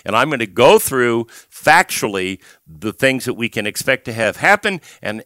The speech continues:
and what his positions on healthcare, even though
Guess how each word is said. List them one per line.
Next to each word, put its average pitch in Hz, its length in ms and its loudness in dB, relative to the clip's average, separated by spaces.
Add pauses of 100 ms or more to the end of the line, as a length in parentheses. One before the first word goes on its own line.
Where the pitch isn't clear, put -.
and 101 200 -6
what 113 220 -4
his 160 340 0
positions 120 560 -10
on 92 180 -8
healthcare, 113 480 -2
even 123 240 -4
though 120 240 0